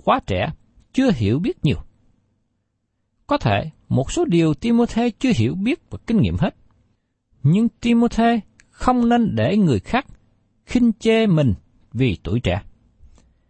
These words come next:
Timôthê cần làm gương cho những tín hữu khác.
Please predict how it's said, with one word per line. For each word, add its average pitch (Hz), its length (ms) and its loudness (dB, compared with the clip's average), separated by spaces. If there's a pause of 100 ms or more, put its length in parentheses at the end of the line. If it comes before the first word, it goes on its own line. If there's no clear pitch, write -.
(320)
Timôthê 262 480 2
cần 175 360 2
làm 151 240 2 (100)
gương 254 280 2 (200)
cho 226 100 0
những 170 220 2
tín 320 200 -4
hữu 208 160 2
khác. - 240 -6